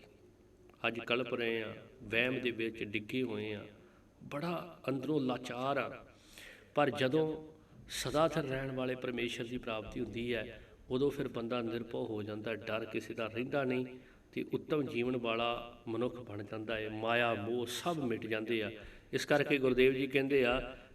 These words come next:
ਕਿ ਸੱਚ ਤੋਂ ਬਗੈਰ ਇਹ ਅਵਸਥਾ ਨਹੀਂ। "ਮਨ ਰੇ ਸੱਚ ਮਿਲੇ ਪਉ ਜਾਏ।" ਸੱਚ ਮਿਲੂਗਾ, ਫਿਰ ਅੰਦਰ ਦਾ ਡਰ ਸਹਿਮ ਜਿਹੜਾ ਦੂਰ ਹੋਣਾ ਹੈ।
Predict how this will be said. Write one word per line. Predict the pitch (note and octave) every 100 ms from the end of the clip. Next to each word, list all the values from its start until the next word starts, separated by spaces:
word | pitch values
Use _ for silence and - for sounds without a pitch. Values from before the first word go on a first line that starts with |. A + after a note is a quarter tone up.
| -
ਕਿ | D3+
ਸੱਚ | - D3 - B2 B2
ਤੋਂ | D3+ D3
ਬਗੈਰ | B2 A2+ A2+ A2+ A#2
ਇਹ | A#2+
ਅਵਸਥਾ | G#2+ - - -
ਨਹੀਂ। | G2 F#2+ F#2+ - - - - - - - - - - - - - - A#2
"ਮਨ | A#2 B2
ਰੇ | C3+ C#3+ C#3+ C#3+ C#3+ -
ਸੱਚ | - - B2 B2 A#2+ C#3
ਮਿਲੇ | C3 A#2+ A#2+
ਪਉ | B2 A#2+ G#2
ਜਾਏ।" | G2+ - - - - - - - -
ਸੱਚ | - C3 B2+ D3+
ਮਿਲੂਗਾ, | C3 D#3 E3+ D#3+ D#3 - - - -
ਫਿਰ | - C#3+ C#3 C3
ਅੰਦਰ | A#2+ B2+
ਦਾ | B2+
ਡਰ | A#2+ B2 G#2 A2+
ਸਹਿਮ | A2 - A2+ B2+
ਜਿਹੜਾ | A#2+ A2+ A2+
ਦੂਰ | G#2 A2
ਹੋਣਾ | G#2 G#2+
ਹੈ। | G2